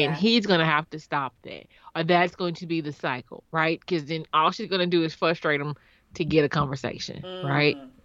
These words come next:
Speaker 1: <laughs> So Henry's gonna have to figure out how to be vocal when he's just fine.
Speaker 2: Mm-hmm.
Speaker 1: right? And instead of sitting there quiet, like, you know, it's all good in the hood,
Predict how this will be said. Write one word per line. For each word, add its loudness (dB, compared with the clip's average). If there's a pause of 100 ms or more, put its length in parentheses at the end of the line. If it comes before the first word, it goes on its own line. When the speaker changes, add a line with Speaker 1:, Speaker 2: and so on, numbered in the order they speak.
(180)
Speaker 1:
<laughs> 6 (680)
So 2 (160)
Henry's -6
gonna -8
have -4
to -18
figure -2
out 2
how -2
to -4
be -8
vocal -2
when -4
he's -10
just -6
fine. -18 (380)
Speaker 2:
Mm-hmm. -10
Speaker 1:
right? 4 (160)
And -4
instead -6
of -4
sitting 0
there 2
quiet, 2
like, -4
you -8
know, -4
it's -4
all 2
good -4
in -8
the -8
hood, 4